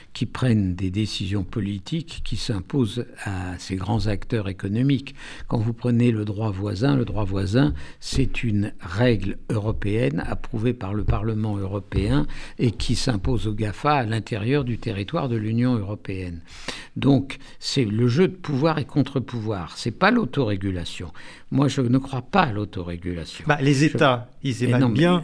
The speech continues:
Speaker 1: non,
Speaker 2: de
Speaker 1: non,
Speaker 2: quelque
Speaker 1: les
Speaker 2: chose.
Speaker 1: États, non, les États, ils ont une autre légitimité que
Speaker 2: Voilà.
Speaker 1: le marché. Bon. Donc, c'est un jeu de pouvoir et de contre-pouvoir avec des États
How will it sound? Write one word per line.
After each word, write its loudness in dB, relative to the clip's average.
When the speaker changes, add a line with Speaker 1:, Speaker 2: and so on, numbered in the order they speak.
Speaker 1:
non, 6
Speaker 2:
de 0
Speaker 1:
non, 2
Speaker 2:
quelque 2
Speaker 1:
les 6
Speaker 2:
chose. 6
Speaker 1:
États, 2
non, 2
les -4
États, 2
ils -2
ont 0
une 4
autre 2
légitimité 0
que -6
Speaker 2:
Voilà. 6
Speaker 1:
le 4
marché. 0
Bon. -6
Donc, 0
c'est -2
un 6
jeu 4
de -4
pouvoir 0
et -2
de -4
contre-pouvoir -2
avec 0
des 4
États 0